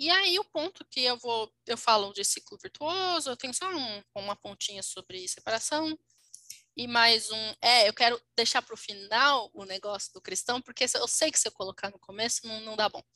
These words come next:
É, e aí você, o interessante não é que só eu, ah, então só você está lutando pelo relacionamento, só você está fazendo coisa.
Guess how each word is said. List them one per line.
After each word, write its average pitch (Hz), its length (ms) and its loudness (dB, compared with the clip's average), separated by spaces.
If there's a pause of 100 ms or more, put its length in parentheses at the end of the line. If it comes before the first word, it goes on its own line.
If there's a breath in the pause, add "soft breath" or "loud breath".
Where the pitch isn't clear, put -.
(880 soft breath)
É, 196 760 8 (1000 loud breath)
e 349 80 -2
aí 392 180 8
você, 392 420 4
o 330 60 -4
interessante 381 1080 2
não 277 120 -4
é 523 180 0
que - 280 -6 (140)
só 330 340 6
eu, 247 380 6 (580)
ah, 247 180 4
então 220 180 -8
só 320 160 2
você 339 340 0
está 285 260 -4
lutando 240 760 -8
pelo 247 180 -4
relacionamento, 233 920 0 (480 soft breath)
só 311 160 6
você 285 420 6
está 269 200 2
fazendo 254 340 -2
coisa. 185 400 -14